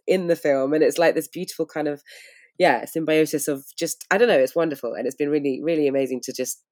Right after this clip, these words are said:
get the feedback from people who've just really enjoyed watching it. And I think, yeah, the filmmaker just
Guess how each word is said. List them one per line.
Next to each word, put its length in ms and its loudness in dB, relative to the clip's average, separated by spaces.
get 140 0
the 80 -4
feedback 340 -2
from 120 -6
people 260 -2
who've 140 -4
just 200 -6
really 160 0
enjoyed 320 -2
watching 360 -2
it. 120 2
And 180 -2
I 60 -2
think, 200 -2
yeah, 160 4
the 80 2
filmmaker 440 2
just 320 -8